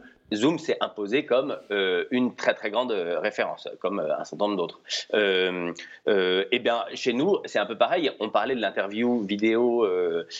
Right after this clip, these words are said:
euh, pendant, euh, de-, depuis assez longtemps. Euh, et tout d'un coup, chez nous, à, chez, à la fois chez nous, tout s'est accéléré, c'est-à-dire qu'on a développé notre plateforme en à peu près six mois, ce qui est du, euh, jamais vu, euh, euh, en termes de rapidité d'exécution,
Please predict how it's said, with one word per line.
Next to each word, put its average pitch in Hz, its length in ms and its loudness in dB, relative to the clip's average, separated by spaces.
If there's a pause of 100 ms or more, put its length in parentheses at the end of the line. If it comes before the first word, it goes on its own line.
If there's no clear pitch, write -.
(160)
euh, 80 260 2
pendant, 104 420 0
euh, 87 180 0
de-, 104 120 2
depuis 113 380 0
assez 110 180 -2
longtemps. 170 400 0 (320)
Euh, 107 300 4
et 110 100 2
tout - 120 -8
d'un 127 120 2
coup, 104 140 -6
chez 127 160 0
nous, 131 180 2
à, 110 140 -2
chez, - 200 -8
à 135 60 4
la 151 60 2
fois 175 100 -6
chez 135 140 -8
nous, 135 80 0
tout 131 100 -14
s'est - 120 -2
accéléré, 107 320 0
c'est-à-dire 131 180 -2
qu'on 104 100 -2
a 90 80 0
développé 107 300 0
notre 104 140 0
plateforme 101 460 0 (240)
en 90 100 4
à 90 40 -2
peu - 80 -10
près 101 160 -6
six 120 180 -2
mois, 156 200 4
ce - 80 -16
qui 101 100 -6
est 85 60 -4
du, 87 260 -4
euh, 71 300 0
jamais 98 260 0
vu, 110 260 0
euh, 76 200 0 (360)
euh, 78 100 4
en 90 100 -4
termes 104 220 0
de 104 80 2
rapidité 123 520 -2
d'exécution, 110 640 0